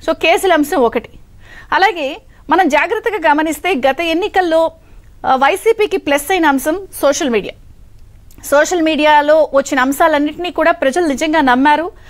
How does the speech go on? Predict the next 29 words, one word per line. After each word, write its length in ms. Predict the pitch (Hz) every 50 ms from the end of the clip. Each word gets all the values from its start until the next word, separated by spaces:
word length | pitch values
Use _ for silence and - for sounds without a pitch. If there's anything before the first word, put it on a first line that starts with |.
| - - - - - -
కుల 160 | - 294 302
మతాల 360 | 330 311 - - 320 320 330 320
మధ్య 320 | 302 302 254 - - 311
విభేదన 680 | 285 277 269 233 311 311 302 311 311 311 277 226 - - - - - -
క్రియేట్ 380 | - 311 320 381 392 - - 359
చేయడంలో 300 | 330 311 330 320 311 302
పీకే 300 | 302 311 302 277 320 302
టీం 220 | - 311 302 277
ఆ 80 | 269 254
రోజు 160 | 262 269 269
సక్సెస్ 440 | - 254 - - - 349 330 - 262
అయింది. 180 | 190 - - - - - - - - - - - - - 262
కానీ 220 | 294 294 320 349
ఇప్పుడు 420 | 330 277 - 330 294 269 294 359 - - - - - - - -
అవన్నీ 360 | 269 269 320 330 359 427 392
కూడా 240 | - 370 330 330 330
నెమ్మది 320 | 302 285 277 302 311 320
నెమ్మదిగా 400 | 311 311 294 302 285 294 302 294
మబ్బులు 380 | 262 240 233 226 226 302 294 247
విడిపోతున్నాయి 560 | 247 277 294 - 330 311 311 311 262 247 226
కాబట్టి 460 | 196 208 190 202 202 - 247 330 494 - - - - - - - - - - - - -
ఇక్కడ 240 | 285 - - 415
జాగ్రత్తగా 960 | 330 220 240 277 277 339 349 427 440 427 - - 330 285 277 254 226 - - - - - - 285
ఇంకొక 360 | 320 330 - 403 381 - -
అడుగు 220 | 294 - - 359
ముందుకేసింది 640 | 339 311 294 285 294 302 262 254 254 269 262 269 302
అధికార 320 | 247 226 226 202 214 185
పార్టీ. 360 | - - 165 170 - - 185 - - - - - - - - - - -
సామాన్యంగా, 540 | 294 285 320 359 359 359 359 339 320 339 349